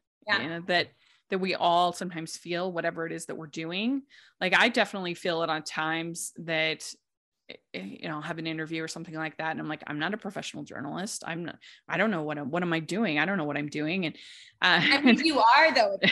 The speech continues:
Speaker 1: point.
Speaker 2: <laughs> Like, I remember when I interviewed Andrea Canning, that was a big moment for me because she's, like, a legit journalist. She's on
Speaker 1: Yeah.
Speaker 2: Dateline. Like, "I can't interview her. Like, what?"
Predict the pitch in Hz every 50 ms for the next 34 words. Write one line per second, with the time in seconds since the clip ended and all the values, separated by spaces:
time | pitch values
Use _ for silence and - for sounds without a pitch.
0 | - - 233 185 - - 262 - - - 247 - 233 - _ _ - - - -
1 | - 220 220 226 226 220 220 214 214 214 196 208 196 185 185 156 185 196 202 190
2 | 185 190 180 175 - - 185 180 175 180 165 165 - - 233 233 247 240 185 165
3 | 165 170 196 196 208 196 196 175 175 - _ 202 185 185 190 185 175 185 175 170
4 | 196 220 214 156 - - 180 180 170 160 160 180 - 202 185 - 349 - - 427
5 | - 381 330 294 294 277 214 190 - 190 160 - - - 175 170 156 127 - -
6 | 175 - - 220 214 208 196 175 160 190 175 - - - - - 202 196 _ -
7 | - - - - - - _ _ - 185 - 233 262 - - 381 240 - - -
8 | 143 - - 127 - 156 - - 175 156 185 302 392 440 427 - - - - -
9 | _ - 269 247 - - 349 339 427 466 - -